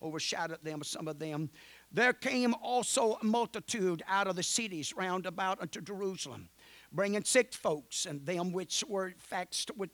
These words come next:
unclean spirits, and they were killed, every one. Now, what, now, you talk about a move of God. You talking about revival. You talking about having a, having, everybody ought to have been excited, hadn't they? Everybody ought to have joined in. Everybody, you know.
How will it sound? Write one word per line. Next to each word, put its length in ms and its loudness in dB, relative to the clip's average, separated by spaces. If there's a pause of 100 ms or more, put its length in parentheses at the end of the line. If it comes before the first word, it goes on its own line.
(100)
unclean 420 -2
spirits, 600 -4
and 140 -4
they 160 -2
were 140 -4
killed, 600 -2
every 220 -2
one. 340 -2 (380)
Now, 80 -2
what, 220 -4 (300)
now, 180 -10
you 140 -12
talk 180 -14
about 260 -6
a 40 0
move 220 0
of 100 -6
God. 400 -6
You 80 -4
talking 240 -10
about 140 -10
revival. 540 -8
You 120 -2
talking 220 -2
about 100 0
having 200 -2
a, 100 -6 (400)
having, 300 -2 (240)
everybody 600 6
ought 140 2
to 60 -6
have 80 -4
been 140 -4
excited, 580 -2
hadn't 260 -6
they? 160 -16 (600)
Everybody 440 2
ought 180 0
to 60 -6
have 100 -8
joined 440 0
in. 300 6 (600)
Everybody, 720 0
you 120 -4
know. 200 -8